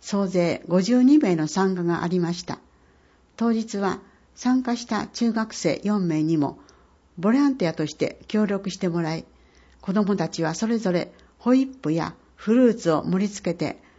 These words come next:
自分だけのオリジナルクリスマスケーキを作ったり、ねずこんや三人組のサンタクロースと一緒に楽しい時間を過ごしていました。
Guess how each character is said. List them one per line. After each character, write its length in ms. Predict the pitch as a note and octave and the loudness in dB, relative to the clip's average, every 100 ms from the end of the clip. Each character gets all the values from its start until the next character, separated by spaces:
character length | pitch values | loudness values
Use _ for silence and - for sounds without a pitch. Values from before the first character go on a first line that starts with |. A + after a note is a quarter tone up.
| _ _ | _ _
自 180 | D#3 G3+ | -6 -2
分 220 | A3+ C#4 | 2 2
だ 120 | C#4 | 0
け 100 | C4 | 0
の 280 | B3+ F3 - - | 0 0 -4 -6
オ 80 | - | -2
リ 160 | F3+ A#3 | 0 0
ジ 140 | B3+ | 0
ナ 140 | A#3 | 0
ル 160 | F#3+ E3 | 0 -4
ク 160 | - F#3+ | -4 -4
リ 100 | A3 | -4
ス 140 | A#3 | -2
マ 100 | G#3+ | -4
ス 140 | G#3+ | -4
ケ 140 | - G3+ | -4 -4
ー 40 | |
キ 140 | F#3+ C#3+ | -2 -6
を 80 | |
作 200 | C#3+ - | -6 -8
っ 20 | F#3+ | -10
た 180 | - D3 | -6 -6
り、 180 | D3 - - _ _ _ _ _ - | -6 -8 -18 _ _ _ _ _ -2
ね 120 | G#3 | 0
ず 120 | F#3+ | 0
こ 120 | F3 | -2
ん 100 | D#3 | -2
や 200 | D#3 D#3+ - _ _ _ | 0 -2 -6 _ _ _
三 320 | - G#3+ B3 | -4 0 2
人 180 | C4+ C4 | 2 2
組 200 | C4 A#3+ | 2 2
の 200 | A3 G3+ - _ | 0 -4 -8 _
サ 160 | - A#3 | -4 -2
ン 80 | C#4 | 0
タ 100 | C#4 | -2
ク 120 | C4 | 0
ロ 120 | B3+ | 0
ー 40 | |
ス 120 | A3+ - | 0 -4
と 160 | C#3+ | -4
一 140 | F3 - | -4 -4
緒 140 | D#3+ | -2
に 220 | D#3 D#3 - _ _ _ _ - | 0 -2 -10 _ _ _ _ -4
楽 220 | G3 G#3+ | 0 0
し 160 | G#3+ | 0
い 40 | G3+ | -2
時 140 | G3 | -4
間 220 | F#3 F3+ | -2 0
を 100 | F3+ | 0
過 200 | - - | -4 -4
ご 120 | F3+ F#3 | 0 0
し 100 | F#3 | 0
て 100 | F3+ | -2
い 80 | |
ま 140 | D#3+ E3+ | 0 -4
し 100 | F3 | -6
た。 160 | - | -12